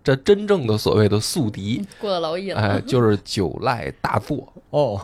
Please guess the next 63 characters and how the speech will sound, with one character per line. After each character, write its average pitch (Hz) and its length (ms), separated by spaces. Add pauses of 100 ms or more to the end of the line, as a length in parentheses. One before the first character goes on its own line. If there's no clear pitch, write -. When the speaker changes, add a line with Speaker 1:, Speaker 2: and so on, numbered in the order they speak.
(160)
Speaker 1:
这 139 100
哥 151 160
们 147 140
儿 - 20
叫 117 180
什 117 60
么？ 135 140
拳 - 360
王 175 220
会 135 220
会 113 260
长， - 320 (320)
就 202 100
是 113 60
手 98 240
下 120 180
还 156 120
有 117 120
一 120 60
个 143 80
什 135 80
么 139 160
这 135 160
个 113 80
格 120 240
斗， 120 300
格 117 200
斗 175 120
比 107 120
赛 120 240
的 110 120
这 113 60
么 117 60
一 131 60
个。 135 120
Speaker 2:
他， - 100
他 - 80
原 247 180
来 247 160
是 277 140
打 160 200
职 175 160
业 220 80
拳 185 220
击 214 140
的。 - 120
Speaker 1:
对。 127 300
Speaker 3:
哦。 226 960 (100)
Speaker 1:
啊， 123 260
九 104 180
赖 139 140
大 127 200
作， 143 260 (540)
这 151 160
哥 135 180
们 127 100
儿 107 160
就 104 140
是 101 120
一 139 140
脸 82 220
横 98 300
肉， 127 200